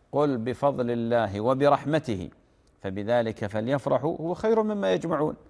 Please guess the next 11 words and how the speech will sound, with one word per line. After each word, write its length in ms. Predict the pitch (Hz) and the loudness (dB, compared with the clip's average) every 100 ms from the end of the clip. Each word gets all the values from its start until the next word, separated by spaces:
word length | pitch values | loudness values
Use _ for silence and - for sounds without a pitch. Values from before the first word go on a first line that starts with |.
| _ - _ | _ -20 _
فالفرح 480 | - 117 156 180 165 | -2 0 4 4 4
عندنا 360 | 147 151 151 147 | 0 0 2 4
نوعان، 420 | 147 117 107 64 - _ _ _ | 2 2 0 -2 -14 _ _ _
فرح 320 | - 127 135 139 | 0 4 4 2
محمود 680 | 143 143 147 156 175 202 - - _ _ _ _ | 0 0 0 0 2 0 -4 -18 _ _ _ _
وفرح 340 | - 143 127 | 0 2 2
مذموم. 540 | 131 127 117 123 117 82 - _ _ _ - | 2 0 0 2 2 0 -10 _ _ _ -16
الفرح 360 | - 165 156 | 4 6 6
المحمود 580 | 170 170 147 151 165 190 - _ _ _ _ _ _ - | 4 0 0 0 0 0 -8 _ _ _ _ _ _ -10
على 280 | 101 135 160 | 0 6 6
ضربين، 460 | 151 151 131 82 | 6 4 2 -2